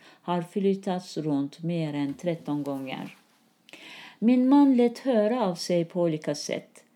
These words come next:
Han skulle döda mig, skära sönder mig i bitar.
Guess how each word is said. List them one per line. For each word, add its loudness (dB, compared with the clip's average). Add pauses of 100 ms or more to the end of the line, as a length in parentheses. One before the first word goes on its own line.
(260)
Han -4
skulle 0
döda 0
mig, 0 (340)
skära 0
sönder -4
mig -4
i -2
bitar. -4